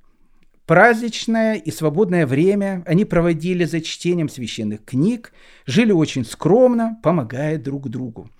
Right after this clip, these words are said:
Только и было разговорно между ними, что о Библии. С диспутами время проводили чинно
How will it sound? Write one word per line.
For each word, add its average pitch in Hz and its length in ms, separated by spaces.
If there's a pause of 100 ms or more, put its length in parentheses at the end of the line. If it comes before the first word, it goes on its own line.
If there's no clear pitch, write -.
(520)
Только 302 340
и 247 80
было 247 280
разговорно 220 580
между 196 360
ними, 202 300
что 170 260
о 160 80
Библии. 151 600 (220)
С 104 200
диспутами 208 1000
время 185 380
проводили 113 500
чинно 240 600